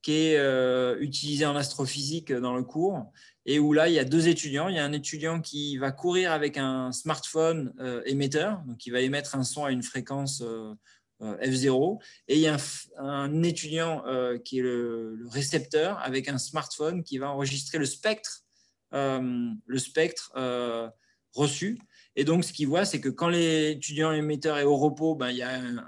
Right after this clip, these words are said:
un pic à F zéro, et dès qu'il commence à courir, ben, le pic se déplace. Donc, il voit l'effet Doppler en direct. Voilà, c'est ça qui est très marquant pour eux, c'est qu'ils voient l'effet Doppler en direct. Et ensuite, ils essayent de, euh, d'estimer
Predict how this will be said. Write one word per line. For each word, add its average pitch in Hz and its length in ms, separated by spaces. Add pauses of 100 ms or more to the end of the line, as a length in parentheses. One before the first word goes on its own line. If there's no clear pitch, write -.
(140)
un 135 140
pic 151 240
à 139 140
F 143 40
zéro, 147 500 (260)
et 139 80
dès 185 160
qu'il 175 180
commence 175 320
à 160 80
courir, 156 500
ben, 143 180
le 156 160
pic 208 180
se 190 100
déplace. 165 460
Donc, 135 180
il 143 80
voit 165 220
l'effet 175 260
Doppler 151 300
en 156 160
direct. 151 480
Voilà, 104 160
c'est - 160
ça 156 140
qui 151 100
est 139 60
très 156 280
marquant 147 400
pour 135 200
eux, 160 40
c'est 147 160
qu'ils 127 140
voient 139 160
l'effet 135 260
Doppler 131 280
en 123 80
direct. 120 460 (400)
Et 135 60
ensuite, 147 380
ils 139 140
essayent 151 340
de, 139 280 (460)
euh, 113 480
d'estimer 151 800